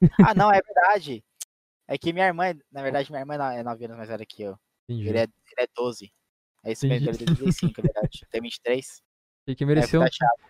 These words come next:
Speaker 1: achei que ia levar um tapa aí, já, já que tá atrás, hein? Só virar.
Speaker 2: Ah, é meu primo, é meu primo.
Speaker 1: Ah, tá, entendi.
Speaker 2: O meu irmão, ele não mora aqui. Mas é verdade, é que, é que eu sei que eu tenho nove anos de diferença do segundo filho, né?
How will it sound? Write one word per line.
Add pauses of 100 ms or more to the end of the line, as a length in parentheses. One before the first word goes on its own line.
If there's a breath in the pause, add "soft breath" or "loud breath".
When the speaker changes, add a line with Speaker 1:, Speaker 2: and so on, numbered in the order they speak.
(140)
Speaker 1:
achei
que
ia
levar
um
tapa
aí,
já,
já
que
tá
atrás,
hein?
Só
virar.
Speaker 2:
Ah,
é
meu
primo,
é
meu
primo.
Speaker 1:
Ah,
tá,
entendi. (840 soft breath)
Speaker 2:
O
meu
irmão,
ele
não
mora
aqui. (600)
Mas
é
verdade,
é
que,
é
que (240)
eu
sei
que
eu
tenho
nove
anos
de
diferença
do
segundo
filho,
né?